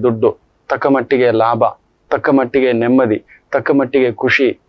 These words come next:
ಯಾರೋ ಆತ್ಮೀಯರು ನಮಗ್ ಬರ್ಬೇಕಾದ ದುಡ್ಡು ಸಕಾಲಕ್ಕೆ ಬಂದು ಸೇರಿದೆ ಅಂತ ಖಂಡಿತ ನೀವು ಕಾಮೆಂಟ್ಸ್ ಅಲ್ಲಿ ಹಾಕ್ತೀರಾ. ನಿಮ್ ಸ್ನೇಹಿತರಿಗೂ ಆತ್ಮೀಯರಿಗೂ ಕೂಡ ಶೇರ್ ಮಾಡ್ತೀರಾ ಅಂತ ಅನ್ಕೋತೇನೆ. ನಿಮ್ಗೆ ಇಷ್ಟ ಆಗಿದೆ ಅಂತ ಅನ್ಕೋತೇನೆ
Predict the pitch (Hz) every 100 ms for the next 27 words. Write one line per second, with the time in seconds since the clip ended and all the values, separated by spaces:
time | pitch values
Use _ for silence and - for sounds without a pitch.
0 | _ _ _ _ 127 123 127 120 123 -
1 | 139 127 120 120 110 117 120 131 123 123
2 | 120 113 117 117 117 120 131 127 117 117
3 | 107 - 127 131 120 113 104 131 151 151
4 | 147 151 135 - 117 127 123 131 127 120
5 | - 123 135 - - - - - 127 117
6 | - 139 147 151 143 151 127 123 - 143
7 | 139 127 113 131 127 - 131 131 120 107
8 | - 113 127 _ _ _ - - - 120
9 | 123 120 156 156 123 120 117 - _ _
10 | _ _ _ _ - - 131 123 120 -
11 | 143 127 120 120 113 117 127 123 117 120
12 | 113